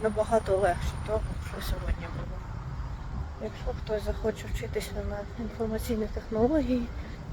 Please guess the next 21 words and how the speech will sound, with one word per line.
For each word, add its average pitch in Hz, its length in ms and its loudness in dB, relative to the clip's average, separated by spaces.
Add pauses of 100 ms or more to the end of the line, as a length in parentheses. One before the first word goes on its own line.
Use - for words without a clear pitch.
вчить, - 300 4
бляха, 220 360 4 (260)
все, - 220 4
що - 160 0
пов'язане 214 500 2
з 220 100 2
реляційними 208 640 4
базами - 520 0
даними, 254 540 4 (540)
з 208 140 -2
реляційною - 540 0 (240)
алгеброю 240 560 2
чи - 60 2
що - 100 4
там - 300 -2
таке. - 320 -4 (1600)
Коротше, - 340 -4
дуже 220 320 -2
багато 214 340 0
тупих 214 400 -2
запитань, 226 460 -2